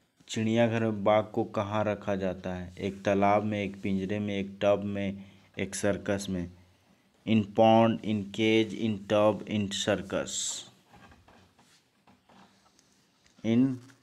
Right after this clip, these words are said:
in a cage, पिंजरे में। What does the word plump mean in this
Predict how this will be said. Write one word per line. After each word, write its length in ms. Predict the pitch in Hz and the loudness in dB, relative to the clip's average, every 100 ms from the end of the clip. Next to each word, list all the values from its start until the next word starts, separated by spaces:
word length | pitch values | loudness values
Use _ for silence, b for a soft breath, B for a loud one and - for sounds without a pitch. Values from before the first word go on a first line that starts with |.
| - - _ _ _ | -18 -18 _ _ _
in 140 | 101 101 | -6 -4
a 140 | 98 98 | -4 -6
cage, 400 | 101 92 90 87 - - _ - - - - - _ - - - | -2 -2 -2 -6 -16 -20 _ -20 -20 -20 -20 -20 _ -8 -6 -4
पिंजरे 420 | 98 92 90 87 | -2 -2 -2 -4
में। 260 | 82 80 85 - B B B B - | -6 -10 -16 -20 B B B B -2
What 220 | 101 110 | 6 6
does 200 | 113 113 104 | 8 4 4
the 180 | 110 101 101 | 4 4 6
word 260 | 110 110 - B B _ _ _ - | 6 6 2 B B _ _ _ 2
plump 300 | 110 110 107 - 107 | 4 4 2 -2 0
mean 220 | 110 110 101 | 2 2 0
in 380 | 113 107 101 98 | -4 -2 -2 -2
this 160 | 107 | -2